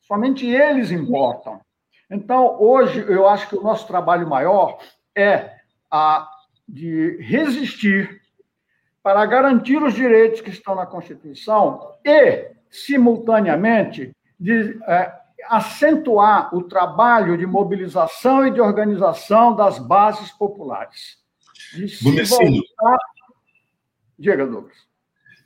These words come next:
Speaker 2: Não, é, é só a propósito do que você tá falando, vou pedir pro, pro,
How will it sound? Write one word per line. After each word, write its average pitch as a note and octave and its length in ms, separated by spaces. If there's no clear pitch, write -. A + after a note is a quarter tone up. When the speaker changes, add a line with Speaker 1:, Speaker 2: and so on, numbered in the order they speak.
Speaker 2:
Não, E3+ 220
é, C#3+ 520
é B2+ 80
só F3 360
a F3+ 120
propósito E3+ 760
do G#2 120
que C3 100
você A#2+ 240
tá A2 140
falando, A#2+ 380
vou F3+ 140
pedir E3 280
pro, B2+ 580
pro, F#2+ 240